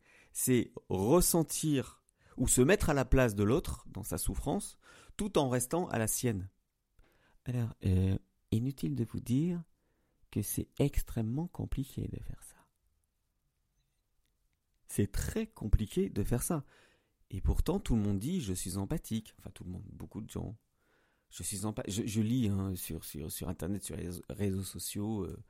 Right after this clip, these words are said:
Vous manquez d'empathie. » Euh, pff, non, mais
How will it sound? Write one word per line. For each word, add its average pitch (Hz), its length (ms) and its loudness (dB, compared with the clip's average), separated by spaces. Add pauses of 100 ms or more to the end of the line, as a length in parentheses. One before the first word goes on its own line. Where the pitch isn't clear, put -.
(480)
Vous 110 100 -6
manquez 107 320 -2
d'empathie. » 104 840 -4
Euh, 90 200 -6 (720)
pff, - 520 -18
non, 127 200 -2
mais 101 280 -4